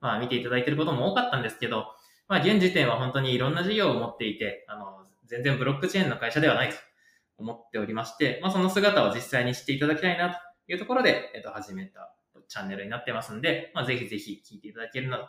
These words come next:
と嬉しいなと思っております。で、今回もですね、前回に引き続いて、えっと、サイコさんに来ていただいてですね、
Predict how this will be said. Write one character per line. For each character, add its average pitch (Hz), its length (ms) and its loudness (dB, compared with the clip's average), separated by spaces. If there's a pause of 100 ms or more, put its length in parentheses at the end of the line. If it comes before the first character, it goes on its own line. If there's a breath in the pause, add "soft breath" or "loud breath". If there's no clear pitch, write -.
と 160 180 0
嬉 - 160 -8
し 127 60 -8
い - 20 -12
な 120 80 -4
と - 80 -10 (640)
思 98 120 -12
っ - 120 -18
て 101 80 -12
お 98 80 -8
り 107 80 -8
ま 123 100 -2
す。 - 300 -10 (460)
で、 160 300 2
今 254 140 2
回 247 140 8
も 170 60 6
で 156 100 6
す - 80 0
ね、 147 240 6
前 180 220 4
回 151 140 4
に 131 120 0
引 139 80 -4
き 131 60 -6
続 139 160 2
い 139 120 2
て、 123 360 0
え 104 40 -6
っ - 20 -14
と、 113 100 -8
サ 143 120 4
イ 143 120 2
コ 120 60 -2
さ 113 140 -2
ん 104 100 -6
に 104 100 -8
来 - 80 -16
て 123 160 -2
い - 20 -10
た 123 60 -2
だ 131 120 2
い 135 80 0
て 170 80 -2
で 143 120 2
す 135 100 -4
ね、 123 220 0